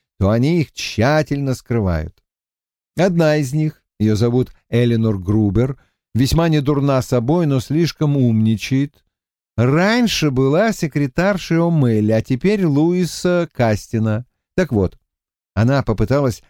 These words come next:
наставить меня на путь истины, утверждая, что, видите ли, ей противно смотреть, как мы теряем время, пытаясь найти связь между Дайксом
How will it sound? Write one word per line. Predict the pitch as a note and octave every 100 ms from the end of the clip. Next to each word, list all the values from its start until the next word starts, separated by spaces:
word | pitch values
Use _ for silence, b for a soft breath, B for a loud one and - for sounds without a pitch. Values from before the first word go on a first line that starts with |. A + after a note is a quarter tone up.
| _
наставить | - G#2 B2+ - - - C3 A2+ G2+ -
меня | G#2 A2 G#2+
на | G2
путь | - F#3+ -
истины, | G2+ F#2 - F#2+ G2
утверждая, | G2 - G#2 F#2 F2+ C3 A2+ F#2+
что, | - G2
видите | A2 B2 B2 -
ли, | A2
ей | A2 A2+ A2+
противно | G#2+ G#2+ - C#3+ C#3+ G#2 F#2+
смотреть, | - F#2 F2+ D#3+ G3+ -
как | B2+ A2
мы | A2
теряем | A2 A#2 C3+ A2+
время, | F#2 G2 E3 G#3+ F3 A2 b b b
пытаясь | B2 D3+ E3 C#3
найти | C3 B2+ - A#2+
связь | - A2 C3 A2+ -
между | G#2 A2+ F2+ F#2+
Дайксом | E2 D#2+ D#3 G#3+ - - A2 F2+